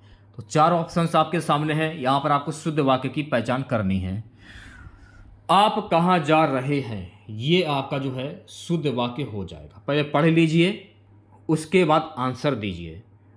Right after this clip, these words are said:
अभी तक मैंने आपको जो भी क्वेश्चंस कराए हैं, उनमें कोई ना ट्रिक प्रयोग होगा, सिर्फ आपको पढ़ना है और थोड़ा सा दिमाग लगाना है। अच्छा, सिक्सटी सिक्स क्वेश्चन देखिएगा और आंसर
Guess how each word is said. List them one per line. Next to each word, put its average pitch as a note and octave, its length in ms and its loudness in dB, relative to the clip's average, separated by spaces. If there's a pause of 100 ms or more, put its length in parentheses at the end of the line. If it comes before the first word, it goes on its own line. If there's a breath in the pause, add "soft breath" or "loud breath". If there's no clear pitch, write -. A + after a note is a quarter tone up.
(140)
अभी E3 120 2
तक F3 60 -2
मैंने F3+ 200 2
आपको F3+ 140 0
जो D3+ 120 -2
भी E3+ 80 2
क्वेश्चंस E3 400 -2
कराए C#3+ 260 0
हैं, C#3+ 180 -6
उनमें D#3 220 -2
कोई E3+ 160 -2
ना D#3+ 100 0
ट्रिक E3 500 -6
प्रयोग D3 280 2
होगा, D3+ 500 0 (340 soft breath)
सिर्फ G#3+ 520 4
आपको E3+ 340 2
पढ़ना D3 380 2
है D#3 100 2
और D#3+ 220 -4
थोड़ा B2+ 180 2
सा D3 140 -4
दिमाग A#2 400 -4
लगाना F#2 380 -6
है। D#2+ 260 -18 (880 soft breath)
अच्छा, F#3+ 100 2
सिक्सटी F#3+ 540 -2
सिक्स G3+ 420 -4
क्वेश्चन E3+ 360 0
देखिएगा D#3 340 2
और D#3 460 2
आंसर C3+ 360 -2